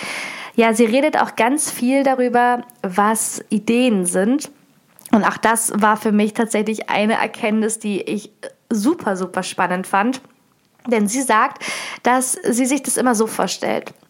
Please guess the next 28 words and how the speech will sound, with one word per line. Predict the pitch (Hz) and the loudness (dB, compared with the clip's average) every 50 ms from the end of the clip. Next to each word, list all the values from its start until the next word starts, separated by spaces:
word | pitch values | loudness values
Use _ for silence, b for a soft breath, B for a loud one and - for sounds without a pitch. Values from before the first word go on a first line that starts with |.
| _ | _
Wir | - - 208 196 202 | -4 -2 0 2 2
haben | 220 277 285 | 2 2 2
eine | - 214 214 208 185 | 0 0 0 0 0
Welt | 196 190 208 254 359 466 - - - - - _ - | 0 0 2 2 0 0 -2 -6 -12 -20 -18 _ -2
und | 220 220 226 | -2 -2 0
in | - 226 | 0 0
der | 220 226 214 196 | 0 0 0 0
Welt | 202 214 226 254 269 262 240 | 0 2 2 2 2 2 0
leben | 226 226 226 226 233 233 220 | 0 0 0 0 2 2 2
neben | 214 220 226 226 254 | 2 2 0 0 -2
uns | - - 240 269 302 349 - - - B B B B B _ | 0 0 0 0 0 0 -2 -4 -6 B B B B B _
auch, | - 208 226 254 277 277 - - - - _ _ - | 0 2 4 4 2 0 -2 -8 -16 -18 _ _ -6
sag | - - 233 240 | -4 -2 -2 -2
ich | 233 208 | -2 0
mal, | 233 226 220 220 | 0 0 2 0
die | 208 208 208 202 208 208 214 B B B B B B | 0 -2 -2 -2 -2 -4 -6 B B B B B B
Seelen | 208 185 196 233 247 269 262 262 269 233 226 | -2 0 2 2 4 4 4 2 2 4 2
der | 220 214 | 2 2
Ideen. | 220 214 180 208 190 190 190 190 185 185 196 B B B B B B B B | 0 0 0 0 0 2 0 0 0 -2 -4 B B B B B B B B
Und | - 214 220 226 - | 2 2 4 4 4
um | - 285 | 4 2
uns | 349 339 - - | 2 2 2 2
herum | 269 247 254 262 | 2 2 2 2
sind | 254 254 240 233 208 | 2 0 0 0 0
ganz, | - - 240 254 254 | 0 0 0 0 0
ganz | - 226 220 214 220 | 0 0 0 0 -2
viele | - 220 214 196 208 | -2 0 0 2 2
Ideen. | - 202 - - 190 190 185 - 214 220 | 0 0 -2 -2 -2 -2 -2 -2 -4 -6